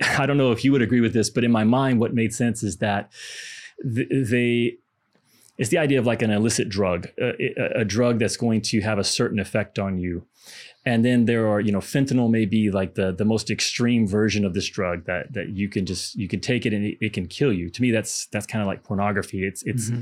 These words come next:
Speaker 1: it's affecting you in these three ways, but it's, it's a lethal dose.
Speaker 2: Mm-hmm.
Speaker 1: Whereas the internet itself, though, is, is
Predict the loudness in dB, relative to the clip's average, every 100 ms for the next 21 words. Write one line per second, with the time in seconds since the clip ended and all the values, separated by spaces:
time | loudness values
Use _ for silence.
0 | -4 -4 0 0 2 2 4 4 4 2
1 | 0 2 2 2 2 -2 -6 -20 -20 -20
2 | -20 -20 -10 -4 0 0 0 -2 -2 -8
3 | -4 -4 -2 0 0 0 0 0 -2 0
4 | -4 -6 _ -20 -20 -20 -20 _ _ _
5 | _ _ _ 2 4 6 4 2 0 -2
6 | -4 -10 -8 0 2 2 0 -2 -10 _
7 | _ -4 0 0 0 0 0 0 0 0
8 | 0 -2 -2 -2 -4